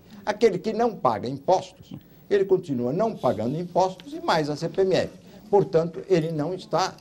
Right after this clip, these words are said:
arrebanhando todo o universo. E terceiro, ele é anti-brasileiro. Todo produto brasileiro aqui fabricado carrega em todas as suas etapas a C P M F. E aí ele vai concorrer lá fora com o produto estrangeiro que não tem C P M F.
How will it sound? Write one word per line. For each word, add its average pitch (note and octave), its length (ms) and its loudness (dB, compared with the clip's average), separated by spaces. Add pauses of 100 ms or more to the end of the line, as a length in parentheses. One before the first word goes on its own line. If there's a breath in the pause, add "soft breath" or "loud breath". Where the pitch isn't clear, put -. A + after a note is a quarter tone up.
(200)
arrebanhando C#3+ 680 0
todo E3+ 300 2
o F3+ 40 -2
universo. B2 520 -4 (300 loud breath)
E A#3 80 -4
terceiro, A3 500 2
ele F#3+ 160 4
é F3+ 80 4
anti-brasileiro. A#2+ 920 -4 (580)
Todo A3+ 280 4
produto E3+ 520 -2
brasileiro B2+ 500 -2
aqui D3+ 240 -6
fabricado G#2+ 840 -4
carrega C3+ 520 2
em A2+ 80 -8
todas E3 380 0
as - 60 -12
suas A#2+ 180 -6
etapas C3+ 540 -6
a B2 60 -2
C C#3 180 -2
P - 140 0
M C3+ 160 2
F. - 400 -2 (240 loud breath)
E C#3+ 100 6
aí D#3 160 6
ele F#3+ 120 4
vai F#3+ 140 2
concorrer E3 480 0
lá D#3 140 -2
fora F#3 340 -2
com G3 120 -8
o - 20 -6
produto D#3 560 -4
estrangeiro C#3+ 520 -2
que E3+ 100 -6
não E3+ 140 -2
tem E3 200 -2
C - 180 -6
P F#3+ 100 -4
M F#3+ 120 2
F. A#2 240 -2